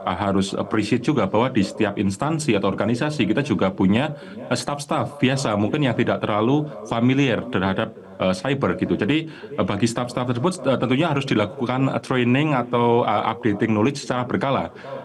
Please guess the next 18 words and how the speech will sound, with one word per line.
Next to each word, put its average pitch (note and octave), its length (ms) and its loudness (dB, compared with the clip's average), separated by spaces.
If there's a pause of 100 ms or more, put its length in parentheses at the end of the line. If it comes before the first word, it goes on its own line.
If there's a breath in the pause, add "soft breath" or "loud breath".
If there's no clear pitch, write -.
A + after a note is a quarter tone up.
Eh, G#2 240 4
nah G2+ 160 2
ini C#3 80 4
saya, D3+ 320 2
saya D3 80 0
tidak, - 480 -2
tidak, G2+ 320 0
tidak G#2 240 0
terlalu G#2 400 4
apa G2+ 160 -2
ya, F2+ 80 2
tidak G2 240 -2
terlalu G2 320 0
paham C3+ 240 0
apakah G2+ 240 -2
sudah F#2+ 400 -2
di, A2 160 -2
di, G2 140 4